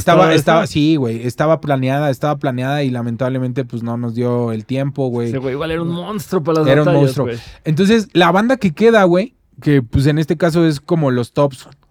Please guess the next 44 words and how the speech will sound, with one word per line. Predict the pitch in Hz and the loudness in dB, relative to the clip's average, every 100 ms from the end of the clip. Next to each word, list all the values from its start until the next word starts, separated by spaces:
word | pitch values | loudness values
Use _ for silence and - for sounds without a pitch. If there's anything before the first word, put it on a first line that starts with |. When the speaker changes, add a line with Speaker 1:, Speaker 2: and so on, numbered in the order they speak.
| _ | _
Speaker 1:
Proof, | - 143 143 143 131 - | 2 4 6 4 2 -4
Juan | - 135 | -4 -4
Zárate | 127 135 135 127 120 123 | -2 -2 0 0 -2 -2
y | 117 113 113 113 113 117 117 | -2 -2 -4 -4 -2 -4 -4
a | 113 | -4
lo | 123 | -4
mejor | 123 - 139 | -4 -4 -4
otro | 139 139 | -4 -8
por | 120 123 | -6 -6
ahí | 117 | -4
que | 123 | -4
se | 135 | -4
me | 120 | 0
olvide, | 117 117 131 170 - - - - _ | 0 2 2 0 -4 -20 -20 -20 _
pero, | 185 185 | 0 0
pues, | 165 | 0
es, | 202 180 180 | -2 -4 -2
es, | 180 180 | -2 -2
es | 170 170 | -4 -2
banda | 190 190 | -2 -2
que | 180 | -4
es | 185 - | -4 -2
homie, | 196 170 | -2 0
güey. | 113 98 - _ | -2 -6 -14 _
Y, | 131 131 | -2 0
Speaker 2:
Claro. | 131 120 | 2 0
Speaker 1:
y | 135 | 0
ya | 131 160 | 2 0
no, | 170 175 170 | 0 0 0
ya | 156 | -4
no | 165 | -6
me | 180 | -8
motiva, | 156 120 147 160 139 | -8 -8 -6 -4 -4
güey, | 113 104 | -4 -6
¿sabes? | 135 139 | -4 -4
Como | 139 127 | -4 -6
a | 117 | -4
llevar | 120 127 131 | -4 -4 -4
a | |
la | 123 110 | -8 -10
sangre | 123 127 127 120 | -10 -6 -4 -4
ese | - | -6
pedo, | 117 127 123 | -4 -2 -2
güey. | 98 | -6